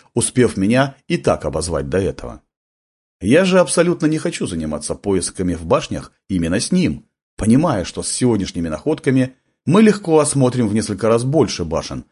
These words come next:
и я увижу всё, что найдут мои компаньоны. Получилось, что я пассивно не хочу идти со Штольцем даже продолжать поиски. Сам маг визжит, как резаный, что ни за что не возьмёт меня.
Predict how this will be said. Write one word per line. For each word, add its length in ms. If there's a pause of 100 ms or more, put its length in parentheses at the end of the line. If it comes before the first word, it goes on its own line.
(160)
и 80
я 160
увижу 400
всё, 400 (100)
что 200
найдут 400
мои 180
компаньоны. 640 (1200)
Получилось, 720 (140)
что 220
я 160
пассивно 720
не 160
хочу 360
идти 140
со 160
Штольцем 560
даже 260
продолжать 600
поиски. 500 (420)
Сам 280
маг 240
визжит, 500
как 180
резаный, 540 (200)
что 180
ни 100
за 140
что 420
не 140
возьмёт 360
меня. 300